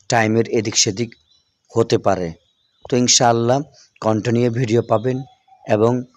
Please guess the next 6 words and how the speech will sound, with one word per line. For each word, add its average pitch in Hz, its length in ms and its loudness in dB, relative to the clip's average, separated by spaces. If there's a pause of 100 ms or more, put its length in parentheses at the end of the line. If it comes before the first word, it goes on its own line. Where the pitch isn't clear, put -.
(200)
কোরআনের 110 380 2 (120)
তাফসির 110 540 -2 (600)
এবং 107 340 -2 (360)
ইসলামিক 110 540 -4
আলোচনা, 104 520 0
আহ, 101 1080 -4